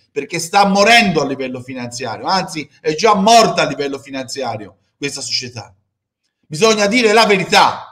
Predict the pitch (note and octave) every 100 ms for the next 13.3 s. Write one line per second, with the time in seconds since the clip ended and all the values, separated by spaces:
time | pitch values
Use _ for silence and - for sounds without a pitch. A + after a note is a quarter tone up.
0 | _ _ _ _ _ _ _ _ _ _
1 | _ _ _ _ _ _ _ _ - B3
2 | C4 A#3+ A#3+ B3 - G3 G3 B3+ B3 A3+
3 | G#3+ F3 D#3 A#2 A#2 C#3+ E3 G3+ F#3 E3+
4 | E3 E3+ F3 G#3 A#3+ F3+ F#3+ F#3+ D#3 D3+
5 | D3+ G#3+ F3+ D#3 C#3+ B2 D3 D3 C4+ G#3
6 | D#3+ D3+ - - A3+ G#3 G3+ F3+ E3 E3
7 | E3+ D#3+ D3+ C#3 C3 - C4 A#3+ F#3 D#3+
8 | C#3+ C#3 B2+ A#2+ A2+ B2 A2+ - A3+ A#3+
9 | A#3+ G#3 F3 D#3+ C4+ G#3+ - D3+ C#3+ C3
10 | C3 C3 A#2 A#2+ A#2 A#2+ G#2 G#2+ A#2+ _
11 | - A#3 A3 G#3 G3 F3+ A#3 A3+ G3+ F3
12 | D#3+ D#3+ D3+ A#3 B3 E3 A#2+ F#3 A#3 G3+
13 | - -